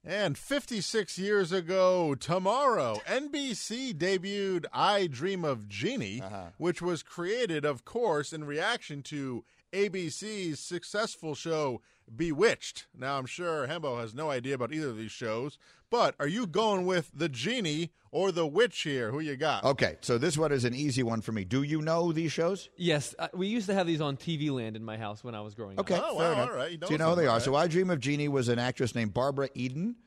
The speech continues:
Speaker 2: <coughs> who people generally loved 'cause she was very pretty and dressed very provocatively. Bewitched was, it, I'm, I'm, I'm blanking on her name, Elizabeth something. What was her last name? Um, her, her, she was the daughter of someone
Speaker 3: Montgomery?
Speaker 2: famous.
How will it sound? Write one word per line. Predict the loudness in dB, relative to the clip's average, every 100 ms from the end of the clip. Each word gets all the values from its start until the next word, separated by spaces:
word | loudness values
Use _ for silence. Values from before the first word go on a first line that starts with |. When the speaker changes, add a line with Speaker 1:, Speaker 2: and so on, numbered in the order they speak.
| _ _ _
Speaker 2:
<coughs> | _ -2 0 0
who | 0
people | 0 0 0
generally | 0 0 2 0 0 2
loved | 2 2 0
'cause | -4 -2
she |
was | 0
very | 0 0
pretty | 0 0 0
and | 0
dressed | 0 0 0
very | 0 0
provocatively. | 0 2 2 2 0 -2 0 -2 -4 -12 -20 _ -20 -20 -20 -4
Bewitched | -2 0 -2 -2 0 0 -2 -8 -12 _ _ -2
was, | 2 4 2
it, | 0
I'm, | -2 -2 -2 -2 0
I'm, | 0
I'm | 2 2
blanking | 2 2 0 0
on | 2
her | 2
name, | 2
Elizabeth | 2 2 0 2 2 2 -2 -16 -20 _ _ _ _ -6
something. | -2 2 0 0 0
What | 0
was | 0 -2
her | -2
last | -2 -2 -2 -4
name? | -4 -2 -4 -4
Um, | -2 -2 -2 -4 -6 -16 -20 _ _ -14 -10 -4
her, | 0 2 2
her, | 0 0
she | 0
was | 2 4
the | 4
daughter | 6 6 6
of | 6
someone | 4 4 4
Speaker 3:
Montgomery? | 2
Speaker 2:
famous. | 0 0 0 -4